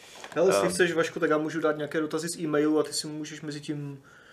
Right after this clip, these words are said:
Speaker 1: vykopírovávat něco z chatu, jestli chceš.
Speaker 2: Já to tak nějak stíhám vykopírovat, ale klidně tam hoď nějaký, nějaký dotaz.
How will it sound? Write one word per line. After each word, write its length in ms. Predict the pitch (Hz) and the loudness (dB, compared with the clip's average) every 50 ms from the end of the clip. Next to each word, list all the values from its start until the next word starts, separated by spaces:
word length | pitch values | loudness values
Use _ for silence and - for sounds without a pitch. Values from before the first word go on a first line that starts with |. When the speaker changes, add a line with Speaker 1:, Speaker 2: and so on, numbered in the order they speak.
| - - - _ - | -20 -20 -20 _ -6
Speaker 1:
vykopírovávat 680 | 143 - - 180 - 220 220 220 220 202 202 214 214 | -6 -6 -6 -8 -6 -4 -2 0 0 2 0 0 -2
něco 200 | 214 196 - 208 | -4 -6 -8 -8
z 60 | - | -6
chatu, 180 | - 214 202 226 | -4 -4 -4 -4
jestli 200 | 226 220 - 240 | -4 -4 -6 -8
chceš. 200 | - - 330 - | -10 -8 2 6
Speaker 2:
Já 140 | 151 151 151 | 8 8 8
to 120 | 165 151 | 8 4
tak 180 | 143 160 151 - | 2 2 0 4
nějak 160 | 165 151 143 | 4 2 2
stíhám 240 | - 147 151 147 139 | 2 -2 -4 -4 -4
vykopírovat, 500 | 135 156 - 143 139 143 135 131 127 123 | -6 -8 -6 -2 2 4 6 6 6 6
ale 160 | - 127 123 | 4 0 0
klidně 280 | 123 139 143 143 147 143 | 0 -2 -2 0 0 0
tam 140 | 151 143 | 0 0
hoď 180 | 135 135 139 131 | 2 0 -2 -2
nějaký, 680 | 139 135 131 127 131 143 135 131 127 127 127 123 127 - - - _ _ _ _ - | -2 -2 -2 0 0 0 0 0 0 -2 -2 -6 -8 -10 -16 -20 _ _ _ _ -6
nějaký 240 | 123 123 120 127 117 | -4 -4 -2 -2 -2
dotaz. 420 | 113 107 107 101 92 - - - | -2 -2 -2 -4 -4 -6 -10 -6